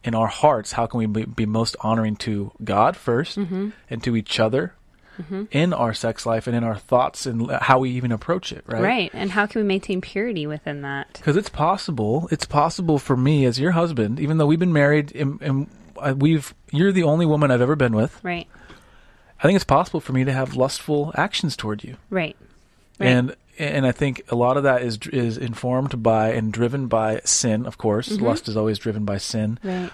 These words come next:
Speaker 1: But namely, you know, things like, uh, the media, like pornography and other
Speaker 2: Mm-hmm.
Speaker 1: distortions or I-,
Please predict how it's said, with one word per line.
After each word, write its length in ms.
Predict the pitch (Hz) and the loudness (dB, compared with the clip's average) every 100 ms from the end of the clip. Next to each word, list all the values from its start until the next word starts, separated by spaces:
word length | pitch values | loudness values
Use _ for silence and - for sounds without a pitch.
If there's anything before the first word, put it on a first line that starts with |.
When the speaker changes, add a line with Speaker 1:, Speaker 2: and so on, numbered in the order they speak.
| - | -6
Speaker 1:
But 320 | 117 113 110 - _ | 4 4 4 -4 _
namely, 760 | 139 123 127 151 117 104 110 120 | -2 2 2 4 2 2 0 -2
you 100 | 120 | 0
know, 120 | 107 | 0
things 360 | - 147 170 147 | 2 0 2 2
like, 460 | 131 117 110 - 78 | 4 4 0 -6 -4
uh, 160 | 117 107 | -2 0
the 100 | 110 | 0
media, 500 | 135 170 160 147 135 | 0 2 2 4 2
like 180 | 113 | -2
pornography 840 | - 120 120 135 143 139 - 135 127 | -6 0 2 2 0 -4 -2 0 0
and 80 | 131 | -2
other 200 | 135 139 | 0 0
Speaker 2:
Mm-hmm. 80 | 143 | 0
Speaker 1:
distortions 760 | - - 131 143 - 151 135 | -4 0 0 0 -2 -2 -2
or 100 | 120 | 0
I-, 160 | 110 | 0